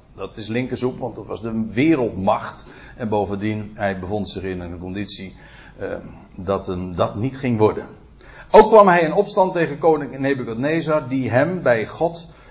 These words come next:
een eed had doen afleggen. Maar hij verhardde zijn nek, hij verstokte zijn hart, zodat hij zich niet bekeerde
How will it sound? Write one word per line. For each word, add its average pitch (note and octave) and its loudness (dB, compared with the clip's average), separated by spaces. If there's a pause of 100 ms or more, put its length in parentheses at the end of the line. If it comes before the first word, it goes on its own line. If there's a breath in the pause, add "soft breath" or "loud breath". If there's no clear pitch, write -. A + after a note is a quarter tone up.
een C3 -2 (100)
eed G3 2
had B2 2
doen A#2 2
afleggen. G2 0 (640 soft breath)
Maar B2+ 0
hij B2 2
verhardde B2+ -4
zijn G2+ -6
nek, - 0 (280)
hij - -18
verstokte - 2
zijn G#2 -4
hart, C#3 2 (300)
zodat F#2 -12
hij F2 -14
zich D#2 -14
niet F#2 -12 (360)
bekeerde F#2+ -6